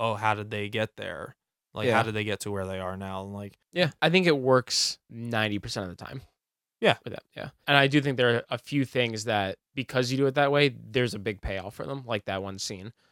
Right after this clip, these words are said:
Speaker 2: And I, I like how the book comes, like, full circle and stuff, 'cause that's one of the first things you see and the last thing you see.
Speaker 1: Yeah, that's right.
Speaker 2: We said this movie's funny, and it is funny, but it also, like,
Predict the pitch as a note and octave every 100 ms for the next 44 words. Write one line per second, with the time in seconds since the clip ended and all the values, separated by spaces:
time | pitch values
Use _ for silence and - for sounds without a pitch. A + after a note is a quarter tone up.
0 | _ _ _ _ C3+ A#2 A2 D3 - C#3
1 | C3+ B2 B2+ A#2 G2+ G#2+ - A2+ G2 F#2+
2 | - F#2 - F2+ - - A#2+ B2 A2 -
3 | A#2 B2+ A2+ G#2 A#2+ A2 - G#2+ G#2+ G#2
4 | G#2+ F#2 F#2+ F#2 E2 - - G#2+ D3 -
5 | D3+ - _ - C3+ B2+ A#2+ C3 B2+ G#2
6 | _ - D3 D3+ D#3 D#3+ D3+ D#3 D3+ C3+
7 | - B2+ C3+ D#3 E3+ E3 B2+ G#2+ A#2 B2+
8 | D#3 E3+ E3 C3 A#2+ B2+ - C3+ C#3+ F#3
9 | D#3+ A#2+ G#2+ -